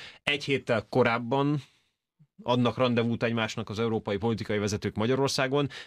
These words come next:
még egészen más környezetben, egészen más politikai, eh, realitásban tették volna meg mindezt. Ugye a héten az Egyesült Államok elnökválasztásának végkimenetele egy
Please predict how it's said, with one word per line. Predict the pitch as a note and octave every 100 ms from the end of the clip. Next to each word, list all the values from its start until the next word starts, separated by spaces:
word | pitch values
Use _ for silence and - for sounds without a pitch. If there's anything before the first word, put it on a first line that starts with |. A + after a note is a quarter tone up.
| -
még | A2+ A2+
egészen | B2+ A2 G2+ - F#2+
más | F#2+ F2
környezetben, | - F#2 F2 E2+ E2 - A2+ C3+ C3+
egészen | G#2+ G2 - G2+
más | G2 -
politikai, | - G#2+ G2 F#2+ F#2 F2+ E2+ - - - -
eh, | - F2 F2
realitásban | G#2+ G#2+ F#2+ F2+ E2+ E2+ - - F#2+ F2 E2+ F2 D#2+ G2 G2 F#2+ F2+
tették | G#2+ - F#2+
volna | - F#2+ F#2+
meg | F#2 F2+
mindezt. | F#2+ E2 - - -
Ugye | G2+
a | G#2
héten | B2 D3 - A2+ G#2+ - - - -
az | G2+
Egyesült | A#2+ A2+ - G#2
Államok | A2+ G#2+ G2+ F2
elnökválasztásának | A2 C#3 - C3+ A#2+ - A2 G2+ - G2+ G2+ - - _ _ F2
végkimenetele | F2+ F2+ B2 B2 C3 D3+ D3 D3+ - _ -
egy | -